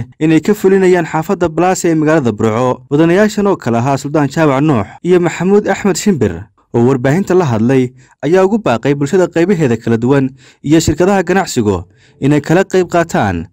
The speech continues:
ololaha nadaafadeed ay maalinta Khamiista ka bilaabi doonaan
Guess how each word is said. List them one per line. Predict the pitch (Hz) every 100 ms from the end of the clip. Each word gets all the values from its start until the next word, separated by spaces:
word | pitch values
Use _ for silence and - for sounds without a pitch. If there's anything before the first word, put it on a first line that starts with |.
| _ -
ololaha | 151 190 196 196
nadaafadeed | 170 123 110 127 139 131
ay | 151
maalinta | 143 147 208 185
Khamiista | - 175 202 156
ka | -
bilaabi | 185 185 185 165
doonaan | 165 170 117